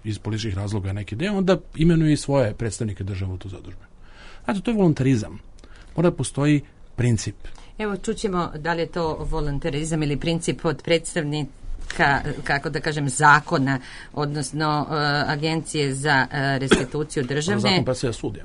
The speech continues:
Speaker 1: mislim.
Speaker 2: E,
Speaker 1: Predsednika države.
Speaker 2: Predsednika države. Gospođa Krstić, na ovom predmetu kao pravnik radite godinama. Na šta zakonski Karađorđevići imaju prava u vezi sa oduzetom imovinom?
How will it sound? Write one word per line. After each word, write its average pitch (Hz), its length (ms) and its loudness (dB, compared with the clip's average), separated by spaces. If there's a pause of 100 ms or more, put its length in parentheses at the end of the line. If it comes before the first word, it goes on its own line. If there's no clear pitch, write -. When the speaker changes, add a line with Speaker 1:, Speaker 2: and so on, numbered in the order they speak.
Speaker 1:
mislim. - 220 -16
Speaker 2:
E, 143 460 2 (200)
Speaker 1:
Predsednika 135 320 -6
države. 160 280 -2 (760)
Speaker 2:
Predsednika - 500 -2
države. 156 400 0
Gospođa 147 360 0
Krstić, 165 380 0
na 147 220 4
ovom 135 180 2
predmetu 147 400 0
kao 139 160 0
pravnik 135 360 2
radite 135 340 2
godinama. 160 640 2 (340)
Na 151 260 6
šta 170 180 0
zakonski 143 580 4
Karađorđevići 139 880 -2
imaju 147 420 2
prava 135 360 4
u 120 60 0
vezi 127 360 -2
sa 123 300 -4
oduzetom 127 640 -4
imovinom? 113 560 -6